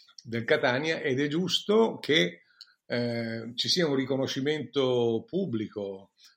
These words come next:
ehm, alla sua memoria.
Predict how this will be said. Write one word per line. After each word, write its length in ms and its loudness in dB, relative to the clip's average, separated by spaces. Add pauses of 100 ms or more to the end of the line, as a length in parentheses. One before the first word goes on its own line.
ehm, 500 -6 (1200)
alla 180 0
sua 180 0
memoria. 520 -6